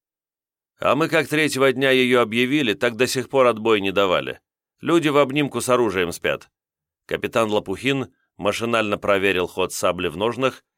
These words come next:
и уточнил без всякой надежды на положительный ответ.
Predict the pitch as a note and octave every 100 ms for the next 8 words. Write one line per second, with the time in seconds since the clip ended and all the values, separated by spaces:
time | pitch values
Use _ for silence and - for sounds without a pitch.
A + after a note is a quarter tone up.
0 | _ - D3 C#3+ A#2 - D3 C#3+ G#2 -
1 | A2+ G#2 F2+ E2 F#2 B2 A#2+ A#2+ F2+ E2+
2 | F2 F2+ F2+ F#2 F#2 F#2+ C#2+